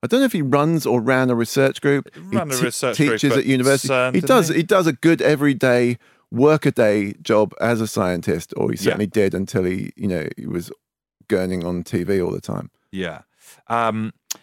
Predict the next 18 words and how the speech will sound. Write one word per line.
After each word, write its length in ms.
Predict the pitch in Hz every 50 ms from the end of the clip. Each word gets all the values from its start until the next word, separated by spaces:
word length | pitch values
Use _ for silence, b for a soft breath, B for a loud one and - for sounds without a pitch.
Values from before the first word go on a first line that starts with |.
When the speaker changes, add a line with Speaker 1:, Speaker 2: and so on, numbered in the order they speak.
| b b b _
Speaker 1:
But 140 | - 170 135
he's 100 | 190 190
Speaker 2:
I 40 | -
Speaker 1:
not. 140 | 175 139 123
Speaker 2:
guess 80 | - -
Speaker 1:
He's 120 | 151 147
not 140 | 156 - -
top 180 | - 135 -
sixteen. 680 | - - 151 - - - - 147 131 107 - 98 101 - - _ _ - - -
Speaker 2:
No, 260 | 104 107 110 95 87 143
Speaker 1:
He's 140 | 151 143
not 120 | 175 160 117
Speaker 2:
uh, 20 |
Speaker 1:
top 220 | - - 117 - -
thirty-two, 460 | 123 123 104 95 104 - 139 123 98
I 80 | 90
don't 200 | 90 95 92 92
think. 300 | - - 98 92 - -